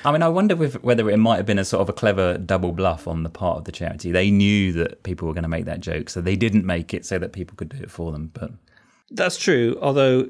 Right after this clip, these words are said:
Speaker 2: if he likes Mendelssohn, why doesn't he like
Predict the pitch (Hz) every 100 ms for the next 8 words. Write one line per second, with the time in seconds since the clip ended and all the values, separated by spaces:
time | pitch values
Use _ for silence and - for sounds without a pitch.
0 | - 139 - - - - 131 131 131 135
1 | 139 - - - - 147 143 107 113 113
2 | 131 _ - 143 147 139 139 139 135 -